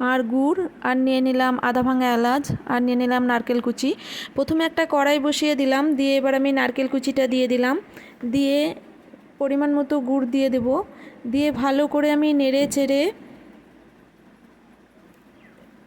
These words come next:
ড্রাই ফ্রুট দিয়ে দেব। দেখো, প্রথমে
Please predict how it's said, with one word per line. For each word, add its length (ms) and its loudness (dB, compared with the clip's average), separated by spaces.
ড্রাই 220 0
ফ্রুট 340 -2
দিয়ে 180 2
দেব। 120 0
দেখো, 300 -4
প্রথমে 360 0